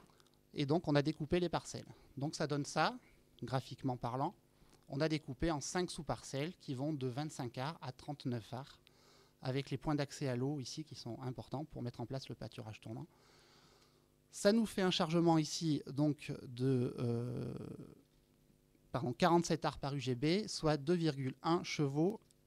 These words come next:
à l'hectare de présent. Et vous avez le calendrier de pâturage ici, avec donc le nombre de jours passés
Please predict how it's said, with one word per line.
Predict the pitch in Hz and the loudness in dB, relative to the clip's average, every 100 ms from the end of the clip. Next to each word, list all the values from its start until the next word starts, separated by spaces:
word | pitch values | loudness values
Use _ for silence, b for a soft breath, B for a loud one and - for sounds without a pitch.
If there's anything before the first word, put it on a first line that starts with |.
| _ - | _ 0
à | 156 | 2
l'hectare | 139 - 120 147 - - | 2 -2 -4 -4 -8 -6
de | 127 | -4
présent. | - - 107 117 - B B B - | -4 -4 -6 -6 -10 B B B -6
Et | 139 | -4
vous | 175 | 4
avez | 170 180 | 4 6
le | 202 | 4
calendrier | 170 170 156 170 | 4 4 4 2
de | 170 | 2
pâturage | 156 - 151 147 135 | -2 0 0 0 -2
ici, | 123 - 139 - b b b | -6 -6 -6 -8 b b b
avec | - 135 156 | -4 0 0
donc | 143 175 160 | 2 2 4
le | |
nombre | 156 175 160 | 4 4 2
de | 147 | 2
jours | 139 175 | 0 -2
passés | 156 139 - 170 | -2 -2 -2 -2